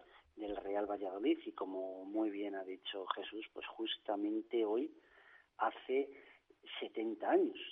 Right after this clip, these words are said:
lo, lo recordamos. Eh, fijaros que, eh, aquel Valladolid pues llevaba un año, ¿eh? en primera, había ascendido por primera vez en su historia justo el año anterior y había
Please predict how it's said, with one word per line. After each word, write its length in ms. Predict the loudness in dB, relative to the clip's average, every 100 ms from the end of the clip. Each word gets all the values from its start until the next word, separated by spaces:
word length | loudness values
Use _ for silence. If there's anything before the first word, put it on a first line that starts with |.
| -16 _
lo, 180 | -4 -4
lo 140 | -2 -2
recordamos. 640 | -2 -4 4 6 6 4 -2 -8 -12 -18 -12
Eh, 340 | -8 -6 -6 -10 -20 -20 -20 -20 _ _ _ _
fijaros 380 | -4 8 8 8
que, 200 | 4 4
eh, 760 | 2 0 0 0 -2 -8 -12 -20 -20 -20 _ _
aquel 240 | 0 6 10
Valladolid 520 | 12 12 12 12 10
pues 160 | 8
llevaba 260 | 6 10 10
un 120 | 10
año, 240 | 8 8 6
¿eh? 60 |
en 80 | 4
primera, 360 | 4 2 2 -4 -6 -8
había 260 | -2 -2
ascendido 640 | 0 0 2 2 6 6 4
por 160 | -2
primera 380 | -2 -2 2 4
vez 120 | 2
en 60 | -2
su 120 | -6
historia 320 | -4 4 4
justo 260 | 4 -2 0
el 60 | 2
año 200 | 2 -2
anterior 440 | -4 2 4 6
y 80 | 4
había 340 | 0 -2 0